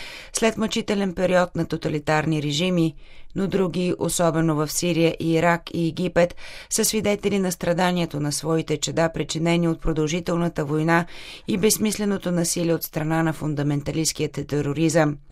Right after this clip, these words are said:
Това са превратности“, подчерта папата, „които ни накараха да преминем през опита на кръста на Исус, повод за страдания и изпитания, но същевременно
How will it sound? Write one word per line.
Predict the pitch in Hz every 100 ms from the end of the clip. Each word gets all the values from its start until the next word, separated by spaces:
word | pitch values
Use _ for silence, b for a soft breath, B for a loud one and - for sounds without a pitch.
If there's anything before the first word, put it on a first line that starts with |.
| - -
Това | 226 226
са | 220 208
превратности“, | 196 190 180 185 175 165 - 156
подчерта | 160 - 156 170 160
папата, | 170 165 165 170
„които | 170 190 190
ни | 185
накараха | 170 165 180 175 170 175
да | 165
преминем | 160 165 175 175 160
през | 160 156
опита | 165 165 160 165
на | 156
кръста | 170 175 - 165
на | 160
Исус, | 151 - 180 - B B B B
повод | 214 214 208 - -
за | 175
страдания | 175 175 175 175 175 175 170 -
и | 165
изпитания, | 156 - 160 170 165 165
но | 156
същевременно | 147 151 - 151 160 165 165 165 170